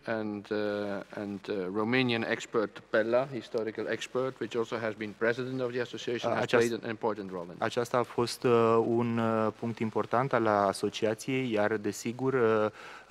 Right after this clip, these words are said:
Speaker 2: um, is-, um, românul Vespasian Pella a jucat un, uh, rol im-, foarte important în cadrul
Speaker 1: Yeah.
Speaker 2: asociației.
Speaker 1: So to, to, to summarize, we have a, we have an academic,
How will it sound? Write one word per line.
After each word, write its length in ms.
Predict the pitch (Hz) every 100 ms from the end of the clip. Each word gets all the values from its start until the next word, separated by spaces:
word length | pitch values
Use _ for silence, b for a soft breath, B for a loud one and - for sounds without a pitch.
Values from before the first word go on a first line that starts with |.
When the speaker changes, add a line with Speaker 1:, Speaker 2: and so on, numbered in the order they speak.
| 98 98
Speaker 2:
um, 320 | 95 92 90 87 -
is-, 180 | - 113 - 107
um, 300 | 101 98 87 - - - 113 110
românul 500 | 107 110 117 113 110
Vespasian 640 | 104 107 - 107 - 107 107
Pella 200 | 113 117
a 60 | 113
jucat 420 | 104 - 107 -
un, 180 | 107 104
uh, 260 | 101 101 98
rol 220 | 104 101
im-, 180 | 110 107
foarte 320 | - 120 107
important 540 | 107 98 98 - 98 98
în 80 | 98
cadrul 240 | 95 92
Speaker 1:
Yeah. 120 | 90
Speaker 2:
asociației. 520 | 90 90 - 76 - B B -
Speaker 1:
So 120 | 135 120 -
to, 100 | 113 107
to, 220 | - 113
to 120 | 104 110
summarize, 560 | - 160 156 151 156 139
we 80 | 123
have 260 | 123 120
a, 140 | 113 -
we 80 | 127
have 200 | 117 117
an 100 | 110
academic, 600 | 107 - 101 123 165 156